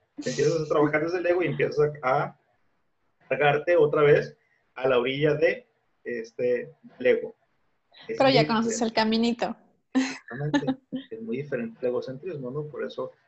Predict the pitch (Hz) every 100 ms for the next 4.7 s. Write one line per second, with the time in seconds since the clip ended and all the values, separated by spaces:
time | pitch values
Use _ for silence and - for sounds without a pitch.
0 | - - 120 147 - 131 135 123 117 117
1 | 143 123 110 123 123 - 113 107 110 -
2 | 123 123 117 - 110 - - _ _ -
3 | 113 - 139 131 - 127 123 - - 127
4 | - 107 - _ _ - 254